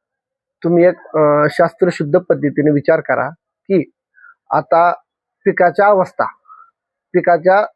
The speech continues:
जमिनीचा ओलावा आणि वातावरण पाहूनच तुम्ही पाणी देणं गरजेचं आहे. त्यामुळे सर्व शेतकऱ्यांना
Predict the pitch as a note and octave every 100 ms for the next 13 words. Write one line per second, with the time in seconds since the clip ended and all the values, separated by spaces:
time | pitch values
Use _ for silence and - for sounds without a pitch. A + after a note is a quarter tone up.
0 | E3+ F3+ F#3 F3+ F3 G3 G#3+ B3+ F3+ B2
1 | G#2 _ _ _ _ - F3+ F#3+ A#3 A#3
2 | E3+ B2 - _ _ _ - E3+ D#3+ E3+
3 | F#3+ - D3 F3 A3+ _ _ _ - E3+
4 | C#3+ B2+ B2 B2 B2 - A2 - - _
5 | _ _ - D#3 D#3+ F3 - F3+ G3 G3+
6 | F#3+ F3+ - C#3+ C#3 F3